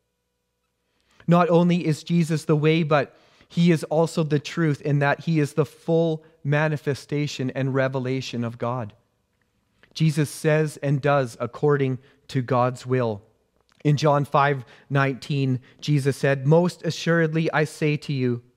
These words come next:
the Son can do nothing of himself, but what he sees the Father do. For whatever he does, the Son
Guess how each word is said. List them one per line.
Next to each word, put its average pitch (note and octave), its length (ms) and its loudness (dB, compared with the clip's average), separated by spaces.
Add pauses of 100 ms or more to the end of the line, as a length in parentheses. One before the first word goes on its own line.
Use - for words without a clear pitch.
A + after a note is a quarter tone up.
(400)
the D#3 120 4
Son D#3 420 -2
can D3+ 220 -2
do D3 200 -2
nothing C3+ 580 -2
of B2+ 200 -2
himself, A#2 640 -4 (580)
but C#3 180 0
what C3 280 -2
he C#3 140 -8
sees B2+ 440 -8
the B2 100 -4
Father A2+ 400 -2
do. A2 340 -4 (640)
For D#3+ 200 2
whatever D#3+ 560 2
he E3 220 0
does, D3+ 540 0 (420)
the D3+ 100 2
Son D#3 440 -2